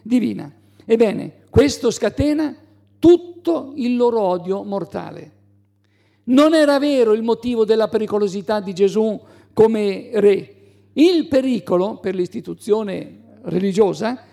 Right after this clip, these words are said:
è il Dio che si manifesta nell'uomo, che si fonde con l'uomo, un Dio che mette fine ai privilegi e agli interessi della casta sacerdotale al potere.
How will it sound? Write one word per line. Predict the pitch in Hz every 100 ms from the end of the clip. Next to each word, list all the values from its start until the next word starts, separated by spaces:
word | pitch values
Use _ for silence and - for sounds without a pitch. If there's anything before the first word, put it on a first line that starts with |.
| _ _
è | - 277 220 - 320
il | - 262 254 240
Dio | 330 294 226 196
che | -
si | 180 196
manifesta | 180 175 160 202 190 - 165
nell'uomo, | 165 175 202 190 -
che | 160
si | 165 185
fonde | - 302 220 - - - _ _
con | 208 208
l'uomo, | 220 196 220 262 - _
un | 240 220 208
Dio | 269 302 247
che | 247
mette | 254 254 254
fine | - 320 294 202 170
ai | 190 196
privilegi | 196 220 196 220 269 220 277 254
e | 202 202
agli | 190 196
interessi | 180 196 202 202 -
della | 202 202 190
casta | 185 165 -
sacerdotale | 180 185 190 175 180 175 170
al | 170
potere. | 196 180 - -